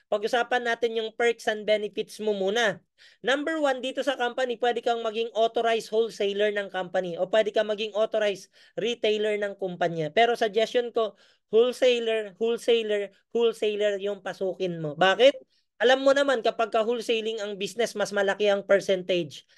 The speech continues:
mas malaki ang kitaan. Tama, di ba? So, dun tayo sa malaking kitaan. Suggestion ko, maging authorized wholesaler po kayo. Pangalawa, doable, profitable yung business. Ah, lifetime yung privilege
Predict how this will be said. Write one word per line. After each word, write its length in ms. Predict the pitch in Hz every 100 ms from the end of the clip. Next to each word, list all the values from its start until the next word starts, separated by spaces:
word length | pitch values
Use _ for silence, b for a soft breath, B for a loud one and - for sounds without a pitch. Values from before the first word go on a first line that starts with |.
| b
mas 160 | 214 208 214
malaki 320 | 214 208 214
ang 160 | 196
kitaan. 560 | 185 190 170 170 160 151
Tama, 320 | 202 247 277
di 80 | 233
ba? 320 | 196 208 240 b b b
So, 80 | -
dun 240 | 240 311 311
tayo 240 | 247 269
sa 160 | 269 220
malaking 400 | 208 202 202 202
kitaan. 480 | 190 180 170 160
Suggestion 640 | 139 220 196 240 - 262 269
ko, 240 | 233 214 214 B B B
maging 480 | 185 214 226 226 233
authorized 560 | 240 254 240 226 226 -
wholesaler 640 | 226 196 208 196 185 180
po 240 | 180 151
kayo. 160 | 156 143
Pangalawa, 560 | 185 202 208 202 240 262
doable, 560 | 185 254 262 233 254 254
profitable 560 | 220 214 208 214 214 208
yung 240 | 202 190
business. 640 | 208 220 - 254 294 - B B B B
Ah, 160 | 196 208
lifetime 720 | 226 254 240 - 247 240 226
yung 160 | 220 196
privilege 640 | 226 202 220 226 214 175